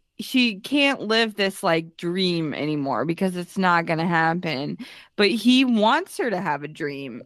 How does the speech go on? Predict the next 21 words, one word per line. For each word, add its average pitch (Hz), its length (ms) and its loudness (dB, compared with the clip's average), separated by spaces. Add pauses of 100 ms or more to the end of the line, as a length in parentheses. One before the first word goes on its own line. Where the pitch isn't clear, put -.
Um, 165 600 -2 (540)
and 196 200 4
he 277 380 2
ties 220 720 -2 (220)
Tony's 180 420 -6
feelings 160 440 -8
to 226 100 -10
Birdie, 233 500 -2
and 160 500 -2
Tony 247 380 6
sees 214 340 0
Birdie 180 340 6
and 170 100 4
Max. - 540 -2 (760)
But 196 300 2
he, 277 440 4
he 311 360 0
tries 403 400 -2
to 453 140 -2
kind 403 320 0
of 339 200 -6